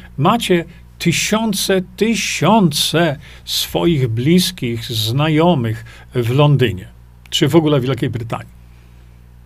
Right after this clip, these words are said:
Mówcie, niech się zalogują do Radia Kix F M w czwartek,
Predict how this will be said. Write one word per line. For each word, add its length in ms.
Mówcie, 420
niech 280
się 160
zalogują 560
do 100
Radia 280
Kix 300
F 180
M 160
w 120
czwartek, 640